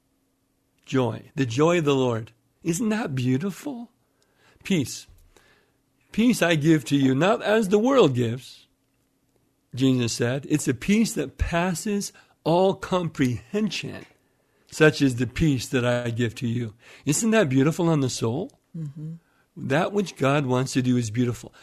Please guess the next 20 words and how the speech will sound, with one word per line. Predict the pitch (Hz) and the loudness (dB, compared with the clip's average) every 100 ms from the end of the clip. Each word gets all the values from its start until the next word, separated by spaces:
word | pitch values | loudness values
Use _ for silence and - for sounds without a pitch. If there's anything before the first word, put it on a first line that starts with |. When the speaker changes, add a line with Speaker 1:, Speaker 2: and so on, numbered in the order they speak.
| - - | -20 -10
Speaker 1:
Uh, | 160 - | -10 -2
for | - | 2
example, | 196 165 160 - - _ - - _ _ | 4 4 2 -2 -12 _ -20 -20 _ _
when | - 143 156 135 | -4 0 2 4
Moses, | 123 143 120 120 - | 6 4 4 -2 0
you | 139 | 4
remember | 160 165 | 6 4
the | 143 | 2
scene | 135 - 135 131 143 - _ | 0 2 2 2 0 -8 _
when | - 127 120 | -2 0 2
Moses | 123 135 120 139 - 143 | 2 2 2 0 -2 -4
was, | 120 123 123 117 | 0 2 0 -2
uh, | 131 127 120 107 _ _ _ _ _ _ _ _ - - | -2 -2 -4 -8 _ _ _ _ _ _ _ _ -10 0
on | 143 | 2
the | 135 | 4
mountain | 131 131 135 - 127 | 2 2 0 0 -2
with | 123 120 | -2 -2
God | 127 120 120 123 127 - _ _ _ _ _ _ _ _ _ _ _ | 0 0 2 0 -4 -14 _ _ _ _ _ _ _ _ _ _ _
those | 120 123 120 - | -2 0 0 -4
forty | - 127 123 123 123 | 2 2 4 0 -2